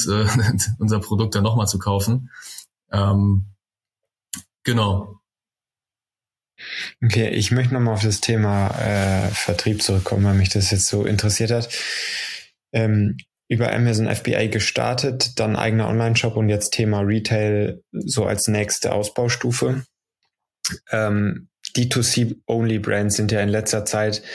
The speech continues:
Speaker 2: also was heißt unter die Räder gekommen, aber wer in den letzten anderthalb, zwei Jahren gestartet ist, hat, glaub ich, kein einfaches Leben gehabt.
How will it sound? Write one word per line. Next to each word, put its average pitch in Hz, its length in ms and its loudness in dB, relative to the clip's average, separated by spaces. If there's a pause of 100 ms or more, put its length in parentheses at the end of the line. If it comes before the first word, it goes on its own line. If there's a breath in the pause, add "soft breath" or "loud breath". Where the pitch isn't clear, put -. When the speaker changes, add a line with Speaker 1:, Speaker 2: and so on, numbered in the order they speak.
(680 loud breath)
Speaker 2:
also 117 200 0
was 113 140 -2
heißt 120 220 0
unter 131 220 0
die 117 120 -2
Räder 123 260 0
gekommen, 123 300 -2
aber 110 240 0
wer 117 160 0
in 117 80 -2
den 110 140 0
letzten 113 320 -2
anderthalb, 113 500 0
zwei 107 180 -2
Jahren 107 220 0
gestartet 110 500 0
ist, 120 200 0
hat, - 180 -2
glaub 104 160 0
ich, 101 100 -2
kein 101 160 2
einfaches 107 440 0
Leben 110 240 2
gehabt. 123 460 -2